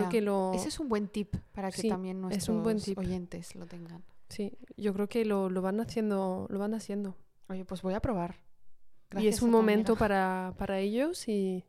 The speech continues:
Speaker 1: Y de
Speaker 2: muy
Speaker 1: tiempo
Speaker 2: bien.
Speaker 1: de calidad.
Speaker 2: Tiempo de calidad.
Speaker 1: Oye, muy bien. Me gusta ese tip. ¿Tendrías tú algún tip que darnos
Speaker 2: Pues
Speaker 1: hablando
Speaker 2: estaba
Speaker 1: de tips?
Speaker 2: pensando, <laughs> pero yo
Speaker 1: ¿Sí?
Speaker 2: creo que no.
Speaker 1: También estoy pensando en tips.
Speaker 2: No, yo creo que no. O sea, de, mm,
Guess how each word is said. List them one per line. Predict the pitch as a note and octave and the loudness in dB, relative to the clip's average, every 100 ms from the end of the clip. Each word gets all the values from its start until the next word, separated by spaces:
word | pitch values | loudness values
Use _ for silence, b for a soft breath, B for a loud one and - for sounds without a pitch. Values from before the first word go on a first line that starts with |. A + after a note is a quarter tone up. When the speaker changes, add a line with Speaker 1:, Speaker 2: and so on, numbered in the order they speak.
| - | -8
Speaker 1:
Y | G#3+ | 0
de | G3+ | 2
Speaker 2:
muy | G#3 | 2
Speaker 1:
tiempo | F#3+ A3 | 2 0
Speaker 2:
bien. | |
Speaker 1:
de | G3 | -2
calidad. | F#3 F3 E3+ F3+ F#3 | -2 -4 -2 -4 -4
Speaker 2:
Tiempo | - G3+ G#3+ | -4 -2 0
de | G#3+ | -2
calidad. | G3+ F#3+ F#3 - _ - | -2 -4 -6 -10 _ -12
Speaker 1:
Oye, | F3+ F3 | -6 -4
muy | F#3+ F#3 | -2 -2
bien. | F3+ E3+ G3 - - - | -4 -6 -10 -14 -14 -6
Me | G3+ | -4
gusta | A#3 - E3+ | -4 -6 -8
ese | - | -6
tip. | E3 D#3+ - - B B B B - | -8 -8 -12 -20 B B B B -6
¿Tendrías | G#3+ A#3 D4+ | -6 -4 -6
tú | D#4 | -6
algún | C4+ B3 | -6 -8
tip | B3 A#3+ | -10 -10
que | A#3 | -6
darnos | A3 A3 G#3+ G#3 - - - | -6 -6 -8 -12 -14 -18 -8
Speaker 2:
Pues | - A3 | 0 0
Speaker 1:
hablando | G3+ G#3+ | 2 2
Speaker 2:
estaba | C4 | 4
Speaker 1:
de | C4+ | 4
tips? | - G#3+ | 4 2
Speaker 2:
pensando, | D#4+ - F#4+ | 4 6 6
<laughs> | |
pero | C4+ | 6
yo | A3+ A#3+ | 4 4
Speaker 1:
¿Sí? | D4+ | 2
Speaker 2:
creo | C#4+ | 2
que | D#4+ | 4
no. | A#3 A#3 - - - | 4 4 0 -12 -8
Speaker 1:
También | A3+ | -6
estoy | G3+ G3 | -6 -10
pensando | F#3+ F3+ F3+ F3+ | -10 -10 -10 -10
en | E3+ | -10
tips. | F3+ G#3+ | -8 -4
Speaker 2:
No, | A#3 C4+ | -2 0
yo | D4 | 0
creo | B3 A#3+ | 0 -2
que | B3+ D4 | -4 -6
no. | C4+ D4 | -4 -2
O | A#3+ | -2
sea, | A3 A#3 A3 | -2 0 0
de, | G#3+ G#3+ G#3+ | 2 2 2
mm, | G#3+ G#3 G#3+ G#3+ G#3 A3 - | 0 -4 -4 -6 -8 -12 -18